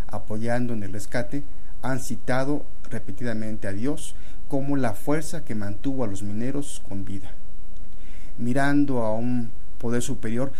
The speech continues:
no es raro que suceda después de una experiencia traumática, dicen los investigadores. Haciéndose eco de los estudios de los, de lo que muchos líderes religiosos han pregonado, muestran que la espiritualidad y la religión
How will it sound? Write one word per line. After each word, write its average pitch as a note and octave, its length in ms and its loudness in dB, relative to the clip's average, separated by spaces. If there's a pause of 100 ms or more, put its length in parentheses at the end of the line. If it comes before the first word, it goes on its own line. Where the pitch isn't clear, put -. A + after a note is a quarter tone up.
(140)
no C#3+ 360 0
es D3+ 260 0
raro C#3 400 0
que B2 80 0
suceda C3+ 320 0
después C3 460 0
de B2 60 0
una B2 120 0
experiencia A#2 540 0
traumática, A2+ 720 0 (280)
dicen B2+ 260 0
los A2 160 0
investigadores. G#2+ 920 0 (640)
Haciéndose B2+ 520 0
eco B2 220 0
de G#2+ 100 0
los G2+ 220 0
estudios B2+ 400 0
de A#2 80 0
los, G#2 340 0 (280)
de A2 80 0
lo A2 100 0
que - 100 0
muchos D#3 320 0
líderes D3 440 0
religiosos A#2+ 640 0
han A#2+ 220 0
pregonado, A2 560 0 (800)
muestran D3+ 420 0
que A#2+ 120 0
la G#2 220 0
espiritualidad A#2 840 0
y A#2 60 0
la G#2 80 0
religión C#3 480 0